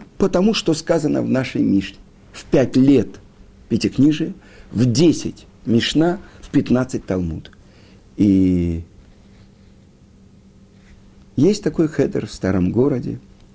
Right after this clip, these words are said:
где так учатся, и многие взяли, э, эту систему.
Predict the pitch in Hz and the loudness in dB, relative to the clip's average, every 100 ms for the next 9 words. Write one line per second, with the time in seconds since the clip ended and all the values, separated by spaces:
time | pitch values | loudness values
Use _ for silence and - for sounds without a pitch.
0 | - - _ - 98 101 98 90 147 147 | -20 -20 _ -6 0 2 0 0 0 0
1 | - - 104 104 113 151 143 107 101 98 | -4 0 2 6 6 4 4 2 2 2
2 | 113 120 107 101 90 - - - - - | 2 2 2 2 -2 -6 -20 -20 -20 -8
3 | 92 87 87 85 85 76 - - - - | -4 -4 -4 -4 -6 -10 -14 -20 -20 -20
4 | - 117 - 98 - 113 - 151 139 139 | -2 -2 0 -4 -2 -2 2 2 4 0